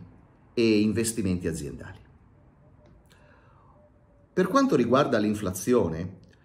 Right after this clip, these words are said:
il rallentamento dei prezzi dell'energia è stato compensato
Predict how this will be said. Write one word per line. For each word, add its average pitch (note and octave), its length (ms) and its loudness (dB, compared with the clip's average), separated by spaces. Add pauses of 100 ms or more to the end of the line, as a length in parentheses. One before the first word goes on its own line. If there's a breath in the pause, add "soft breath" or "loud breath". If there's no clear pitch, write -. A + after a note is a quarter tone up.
(140 soft breath)
il C#3 180 4
rallentamento D#3+ 960 2
dei G#2 140 0
prezzi B2+ 360 -2
dell'energia G2 840 -2 (300)
è - 60 -4
stato F3+ 380 -2
compensato B2+ 1000 -2